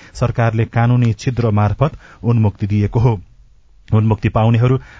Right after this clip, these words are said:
राजनीतिक दलका नेता कार्यकर्ता छन्। राष्ट्रपति विद्यादेवी भण्डारीले मन्त्री परिषदको सिफारिसमा शुक्रबार चौध जनालाई सजाय माफी र करिब चार सय जनाको बाँकी सजाय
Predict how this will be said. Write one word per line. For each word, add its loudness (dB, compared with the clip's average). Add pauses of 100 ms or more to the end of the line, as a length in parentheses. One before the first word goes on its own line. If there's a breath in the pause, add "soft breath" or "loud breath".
राजनीतिक -2
दलका 0
नेता 0
कार्यकर्ता -2
छन्। -2
राष्ट्रपति -2
विद्यादेवी 0
भण्डारीले 0 (280 loud breath)
मन्त्री 0
परिषदको -2
सिफारिसमा -2
शुक्रबार -2
चौध 0
जनालाई 0 (240 loud breath)
सजाय 0
माफी 0
र 0
करिब -2 (100)
चार -2
सय -2
जनाको 0 (300 loud breath)
बाँकी 0
सजाय 0